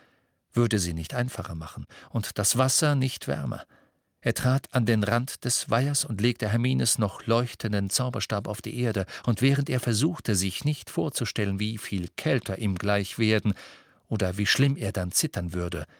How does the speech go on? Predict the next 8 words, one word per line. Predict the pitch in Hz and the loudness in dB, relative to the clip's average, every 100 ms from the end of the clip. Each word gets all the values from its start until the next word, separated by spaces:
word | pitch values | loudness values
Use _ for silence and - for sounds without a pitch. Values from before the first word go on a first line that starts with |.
| _ _ - | _ _ -6
sprang | - - 120 95 | -4 0 0 0
er. | 90 76 - _ _ _ _ _ _ _ _ _ _ _ _ | -4 -8 -12 _ _ _ _ _ _ _ _ _ _ _ _
Sämtliche | - 95 98 - 104 98 | -4 0 0 0 -4 -4
Poren | - 110 101 92 | -2 2 2 2
seines | 87 85 90 | -4 -2 -2
Körpers | - 104 101 82 - | 0 0 0 -4 -4
protestierten | - 104 90 - - 123 - | -4 -6 -2 -4 -2 -6 -6
heftig. | 85 110 - - - | -6 -8 -10 -18 -20